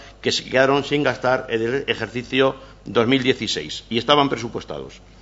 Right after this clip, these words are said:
Ya para finalizar este primer, este primer turno, eh, tengo que comentarles que, hombre, eh, a la concejala de, de Hacienda decirla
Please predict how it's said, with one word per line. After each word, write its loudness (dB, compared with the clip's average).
Ya 4
para 6
finalizar 4
este 2
primer, 6
este -2
primer 4
turno, 2
eh, 4
tengo 6
que 4
comentarles 4
que, 4
hombre, 4
eh, 2
a 4
la 4
concejala 2
de, 6
de -2
Hacienda 4
decirla 4